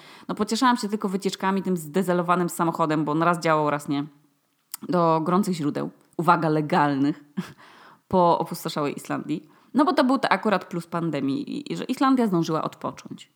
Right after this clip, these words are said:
Natura zdążyła odetchnąć się, odbić. Przedepty się zdążyły odrosnąć na nowo trawą,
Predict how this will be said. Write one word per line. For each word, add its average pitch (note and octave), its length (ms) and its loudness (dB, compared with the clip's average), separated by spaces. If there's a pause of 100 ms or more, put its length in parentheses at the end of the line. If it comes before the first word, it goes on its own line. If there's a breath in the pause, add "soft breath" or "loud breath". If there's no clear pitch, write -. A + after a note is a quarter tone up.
(140)
Natura A#3+ 380 0
zdążyła G3+ 340 -2
odetchnąć F3+ 540 -4
się, - 140 -14
odbić. E3 520 -8 (100)
Przedepty G3+ 560 0
się F#3+ 120 -4
zdążyły F3+ 380 -4
odrosnąć E3 680 -4
na E3+ 140 -2
nowo E3+ 240 -2
trawą, D#3+ 480 0